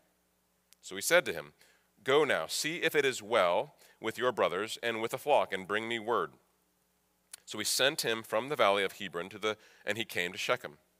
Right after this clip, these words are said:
And a man found him wandering in the fields, and the man asked him,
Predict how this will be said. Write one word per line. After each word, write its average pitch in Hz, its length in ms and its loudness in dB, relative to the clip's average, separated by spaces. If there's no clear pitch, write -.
And 147 80 2
a 156 40 6
man 175 220 8
found 180 300 6
him 120 100 0
wandering 147 340 2
in 131 60 -6
the 120 60 -6
fields, 135 340 2
and 113 80 -4
the 117 40 -4
man 131 200 4
asked 127 260 6
him, 98 160 -4